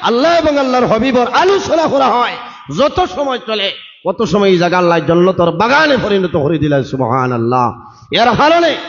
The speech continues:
থানতুর সাপ কি পরিমাণ ওলি আল্লাহ আসলা, আমি জীবনী দেখলাম। একবার দুই মানুষ জুলহাট টনে আইসেন অলি পরীক্ষা করার লাগে, এটা হোস সকলের লগে গোসাগোসি, দারোগার বউ লগে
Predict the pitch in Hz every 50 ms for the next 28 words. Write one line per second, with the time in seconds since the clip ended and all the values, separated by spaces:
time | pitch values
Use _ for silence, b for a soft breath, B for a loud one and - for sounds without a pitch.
0 | - - - - - - - 302 349 339 330 339 330 285 262 - - 240 254 226
1 | - - - - - - - - - 403 415 415 247 247 370 359 349 339 330 311
2 | 285 277 269 269 262 262 247 240 226 214 - - - 208 190 180 151 - - -
3 | - - _ _ - 151 185 196 170 143 170 185 226 247 247 247 196 - 202 202
4 | 165 175 190 180 151 123 - - - _ _ _ - 208 247 240 - 208 233 233
5 | 226 196 143 - - - - - - _ 131 131 202 220 220 202 190 185 190 214
6 | 220 190 143 131 208 240 233 196 233 254 240 - - 208 202 196 180 175 160 -
7 | 180 175 175 175 - 180 196 202 240 233 180 180 175 175 165 170 165 147 120 135
8 | 131 127 127 131 123 123 131 127 131 139 135 117 135 147 131 - - - - -
9 | 160 - 143 127 - B B B B B B 156 170 143 147 196 220 226 226 226
10 | 214 220 196 185 208 170 180 202 190 185 175 160 175 156 151 151 151 165 165 180
11 | 185 185 170 160 160 151 151 160 156 143 135 117 - - - - -